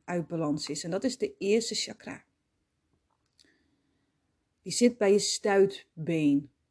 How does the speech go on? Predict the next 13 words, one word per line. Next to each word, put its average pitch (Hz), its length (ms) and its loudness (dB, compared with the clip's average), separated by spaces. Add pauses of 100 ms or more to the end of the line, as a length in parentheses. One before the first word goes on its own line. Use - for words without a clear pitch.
(140)
En 180 720 -4 (180)
als 190 140 -8
jouw 262 160 6
wortelchakra 254 760 0
uit 240 200 0
balans 185 460 0
is, 170 360 -10 (600)
dan 185 1040 -2 (2000)
kan 233 180 2
je 262 60 8
je 269 160 4
angstig - 400 -2
voelen. - 540 -16